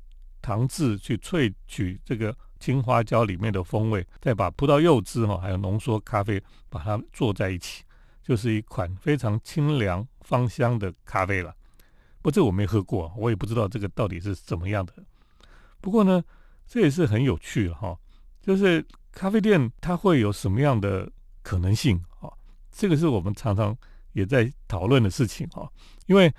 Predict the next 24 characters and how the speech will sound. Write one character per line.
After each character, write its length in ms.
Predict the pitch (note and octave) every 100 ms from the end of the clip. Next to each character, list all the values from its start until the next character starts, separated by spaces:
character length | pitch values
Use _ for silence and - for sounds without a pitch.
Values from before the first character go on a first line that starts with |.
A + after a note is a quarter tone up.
| - - - - - -
台 120 | -
湾 160 | B2+ E3
开 160 | - D3+
了 140 | D#3+
那 100 | G3
么 120 | E3+
多 120 | G2+
的 80 | F#2
咖 200 | - G#2
啡 140 | F#2+ G2+
店， 180 | G2+ D#2 - - - - -
大 160 | - C3
部 80 | A2
分 160 | B2+
都 100 | A2
是 160 | G2+ G2+
复 260 | - C#3+ G#2+
古 180 | - -
的， 160 | A#2+ - - - -
都 160 | C3+
是 260 | C3 B2 G2
怀 320 | - - G2
旧 260 | A#2+ E3+
的 120 | F#2+